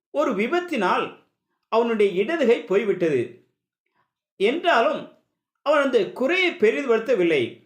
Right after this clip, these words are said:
கராத்தேயில் வெற்றி பெறுவேன் என்ற நம்பிக்கை மட்டும் அவனிடம் இருந்தது. ஆகவே அவன் ஒரு குருவிடம் பயிற்சி பெற விரும்பினான். அந்த குரு அவனுக்கு தினமும் ஒரு குத்து பயிற்சியை மட்டும் சொல்லிக் கொடுத்தார்.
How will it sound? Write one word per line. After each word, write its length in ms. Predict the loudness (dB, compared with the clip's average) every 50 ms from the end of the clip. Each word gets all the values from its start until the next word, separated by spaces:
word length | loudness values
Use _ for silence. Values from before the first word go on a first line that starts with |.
| _ _ _ _ _ _ _ _ _ _ _ _ _ _ _ _ -6
கராத்தேயில் 580 | -2 0 0 2 0 0 0 -2 -2 -2 0 2
வெற்றி 280 | 0 0 0 -2 -2
பெறுவேன் 320 | -2 0 0 0 0 0 0
என்ற 220 | 0 0 0 0
நம்பிக்கை 520 | 0 0 -2 -2 -2 -4 -4 -2 -2 -2
மட்டும் 520 | 0 0 -2 -2 -2 -4 -4 -6 -12 -20 _ _
அவனிடம் 440 | -2 0 0 2 2 2 2 0
இருந்தது. 560 | 0 -2 -2 -2 -2 -2 -2 -4 -6 -8 -14 _ _ _ _ _ _ _ _ _ _ _ _ _ _ _ -4
ஆகவே 720 | -2 -2 0 0 2 2 2 2 0 0 -2 -6 -10 -8 _
அவன் 180 | -4 -2 0
ஒரு 180 | 0 -2 -2 -2
குருவிடம் 520 | -4 -4 -2 -2 -2 -2 -2 -2 -4 -2
பயிற்சி 320 | 0 0 0 0 -2 -2 0
பெற 140 | 2 2
விரும்பினான். 640 | 2 2 2 0 -2 -2 -2 -4 -4 -6 -10 -16 _ _ _ _ _ _ _ _ _ _ _ _ _ _ _ _
அந்த 240 | -8 -4 0 0 0
குரு 420 | 0 0 -2 -4 -2 -2 0 0 0
அவனுக்கு 800 | 0 0 0 0 -2 -4 -4 -6 -4 -4 -4 -4 -4 -10 -16 _ _
தினமும் 380 | -6 -4 -2 -2 -2 0 2
ஒரு 220 | 2 2 2 0 -2
குத்து 320 | -6 -8 -8 -6 -8 -6
பயிற்சியை 380 | -2 -2 -2 -2 -2 -4 -4 -2
மட்டும் 320 | -2 -2 -4 -4 -8 -10
சொல்லிக் 320 | -6 -4 -4 -2 -2 -2 -2
கொடுத்தார். 640 | -2 -2 -2 -2 -2 -2 -2 -4 -6 -12 _ _